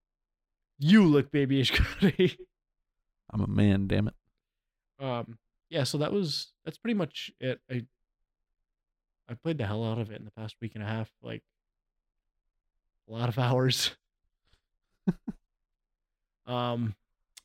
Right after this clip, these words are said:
Speaker 1: yeah, so that's it for Pokemon Legends Arceus. All that hype. And if I'm gonna rate it,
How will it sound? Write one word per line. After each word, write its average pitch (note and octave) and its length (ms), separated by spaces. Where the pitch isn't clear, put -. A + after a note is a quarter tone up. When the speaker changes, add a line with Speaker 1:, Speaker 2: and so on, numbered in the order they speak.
Speaker 1:
yeah, E3 120
so C#3+ 140
that's A2+ 180
it D3 100
for D#3 120
Pokemon D3+ 320
Legends C#3 280
Arceus. C3+ 420
All A#2 140
that C3+ 220
hype. D3 140
And A#2 300
if - 1400
I'm G3 80
gonna G3 140
rate D#3 280
it, F#3 380